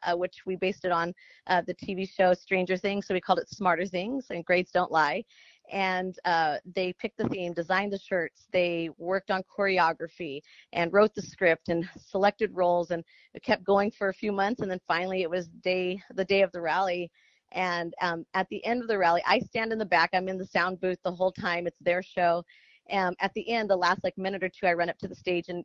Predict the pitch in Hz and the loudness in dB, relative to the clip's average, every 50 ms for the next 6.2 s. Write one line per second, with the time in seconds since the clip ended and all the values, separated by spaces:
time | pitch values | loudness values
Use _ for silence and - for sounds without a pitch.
0 | - - - 180 175 - - 180 160 - - - 180 175 175 165 165 156 147 160 | -10 -8 -6 -4 -4 0 2 2 2 2 2 0 0 0 2 2 0 0 0 -2
1 | - - 196 196 220 220 - 190 170 147 156 165 - - - 185 190 185 190 190 | -4 -4 -4 -4 -4 -6 -6 -6 -4 -4 -4 -6 -6 -4 -2 0 0 0 -2 -2
2 | 185 - _ _ _ _ _ - 214 226 254 285 285 277 254 226 226 226 214 196 | -4 -8 _ _ _ _ _ 0 2 4 6 6 6 6 4 4 0 -4 -4 -2
3 | 196 214 214 214 202 202 202 208 240 214 196 175 170 - - 202 220 247 - 214 | -2 -2 -2 0 0 0 0 0 0 -2 -4 -4 -4 -2 -2 -2 -2 -4 -4 -2
4 | 190 185 175 175 - - - - - - 202 208 214 220 214 202 185 196 202 196 | -2 -2 -2 -4 -8 -10 -12 -10 -2 2 4 4 4 2 -2 -4 -2 -2 -2 -2
5 | 196 202 180 - 190 185 - - - 185 175 170 175 214 247 240 208 - 165 156 | -2 -6 -8 -8 -10 -10 -8 -6 -4 0 2 2 2 0 0 -2 -4 -4 -6 -10
6 | 151 151 170 | -8 -10 -12